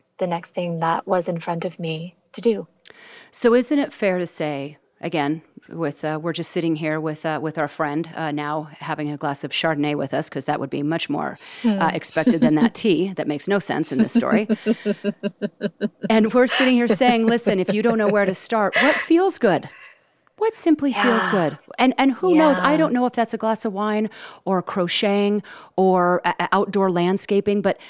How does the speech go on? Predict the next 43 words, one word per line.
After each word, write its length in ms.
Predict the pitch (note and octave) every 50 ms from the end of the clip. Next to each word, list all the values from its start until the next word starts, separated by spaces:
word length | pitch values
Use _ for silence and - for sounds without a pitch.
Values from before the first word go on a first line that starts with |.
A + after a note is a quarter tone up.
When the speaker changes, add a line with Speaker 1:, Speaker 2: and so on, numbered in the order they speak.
| - - _ -
Speaker 2:
but 160 | G3+ F#3 E3+
we 180 | F#3+ G3 G3 - -
all 260 | A3+ B3+ C4+ C4+ C4+
know 580 | A#3 G#3+ G#3 G3+ G3 F3+ D#3 C#3 D3 E3 E3+ _ _ _ _
when 180 | - F#3 F#3 F#3
something 420 | - - - B3 B3 - C4 B3
just 260 | A3+ - G#3+ G3 - -
feels 320 | - G3 F3+ F3 E3 -
good, 260 | - C#3+ G#2+ - - _ -
and 140 | - E3 E3
there's 220 | F3 E3+ E3 -
a 60 | D#3+ C#3+
reason 480 | C3+ D3+ G3 A3 A3+ G3+ - F#3+ E3+ D#3+
that 120 | D#3 D3
it 120 | C#3+ B2+
does. 460 | - C3+ B2+ - - - - - - _ _ _ _ _ _ _ _ _ _ _
Follow 380 | _ - - A#3 A3 G#3+ F3+ D3+
that. 140 | C3 B2 -
Speaker 1:
What 140 | B3 B3+ -
f-, 220 | - - - - _ _ _ _ _ _ _ -
what 260 | G#3+ A3 C4+ B3 -
feels 340 | - - C#4 C4 C4 C4 -
good, 160 | - C4 B3+ A3+
but, 200 | B3 A3 - - _
but 280 | - A3+ A#3 - - _
frankly, 540 | - - - C4+ D#4 D#4 - C#4+ C4 A#3+ A3+
what 160 | G3+ A3+ A#3+
do, 160 | B3+ C4+ B3 - -
what 120 | G3 A#3+ C4
do 100 | C#4 D4
we 140 | D4+ C#4 G#3+
love? 720 | G3 F#3 F#3 F#3 G#3 B3+ B3 G3+ G3 G3 F#3 _ - - -
Speaker 2:
Right. 260 | C#3 D3+ D#3 C#3+ - _ _ _ _ -
Speaker 1:
What 80 | A#3+
do 60 | C4 D4+
you 140 | D#4+ D4
love? 760 | B3 G3+ F#3+ F#3 F#3 G3 G3+ A3 G#3+ G3 - G3 - - - _ _ _ _ -
And 120 | - A#3 B3
I 80 | B3
feel 180 | A3 - D4+ D4+
like 200 | D#4+ D#4+ D#4 -
we 100 | C4+ B3
just, 300 | C4+ C4+ B3 - - -